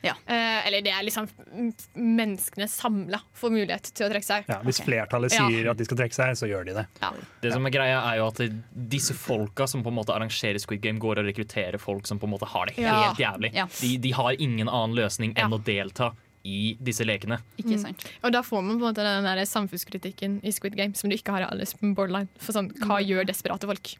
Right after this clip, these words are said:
Speaker 3: Mm.
Speaker 2: Hva
Speaker 1: Ja.
Speaker 2: gjør samfunnet vårt? Liksom?
Speaker 1: Det er sant. Jeg synes det er litt sånn interessant, fordi at man har sett en, eh, kanskje litt sånn oppgang i, ehm, den her sjangeren, da.
Speaker 4: Mm.
Speaker 1: Eh, spesielt i, i sånn webcomics. Eh, det er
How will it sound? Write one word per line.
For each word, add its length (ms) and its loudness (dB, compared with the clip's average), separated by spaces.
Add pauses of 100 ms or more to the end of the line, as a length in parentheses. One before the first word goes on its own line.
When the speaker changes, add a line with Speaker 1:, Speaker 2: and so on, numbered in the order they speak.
Speaker 3:
Mm. 120 4
Speaker 2:
Hva 180 6
Speaker 1:
Ja. 80 4
Speaker 2:
gjør 80 0 (160)
samfunnet 220 -4
vårt? 300 -6 (120)
Liksom? 160 -4
Speaker 1:
Det 40 0
er 40 0
sant. 300 -10 (400)
Jeg 80 0
synes 180 4
det 220 2
er 20 -2
litt 140 -2
sånn 160 2
interessant, 600 0
fordi 300 0
at 160 -2
man 200 4
har 280 0
sett 420 -8
en, 380 0
eh, 380 0 (100)
kanskje 220 -2
litt 160 -2
sånn 200 -4
oppgang 540 -2 (140)
i, 280 -4 (460)
ehm, 800 -2 (960)
den 240 0
her 220 0
sjangeren, 580 0
da. 100 4 (200)
Speaker 4:
Mm. 180 0
Speaker 1:
Eh, 300 4
spesielt 580 0
i, 840 0 (120)
i 200 0
sånn 260 -2
webcomics. 640 -2
Eh, 160 2
det 320 2
er 60 0